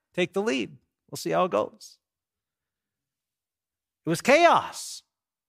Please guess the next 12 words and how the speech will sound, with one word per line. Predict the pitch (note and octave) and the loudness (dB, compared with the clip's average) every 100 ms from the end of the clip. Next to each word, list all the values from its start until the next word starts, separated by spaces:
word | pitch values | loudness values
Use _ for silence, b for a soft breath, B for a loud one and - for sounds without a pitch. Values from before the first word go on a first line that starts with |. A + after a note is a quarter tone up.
| _ _ _ _ _ _ _ _ _ _ | _ _ _ _ _ _ _ _ _ _
Finally, | - E3 F3 E3+ | 0 2 4 2
the | D#3 E3+ | 4 4
older | G3 G3 | 4 2
said | F#3 G3+ G3+ | 0 2 2
to | F3 | 2
the | D#3+ | 2
younger, | E3+ F#3 G3 G3+ - _ _ _ _ - | 4 4 4 2 0 _ _ _ _ -2
"I'm | D#3+ | 0
gonna | E3 D#3 | 0 -2
tell | - F3 F3+ D#3 | 2 2 2 0
the | D3 | -4
coaches | - E3 E3 F#3+ G3 - - | -2 -2 0 -2 -2 -6 -12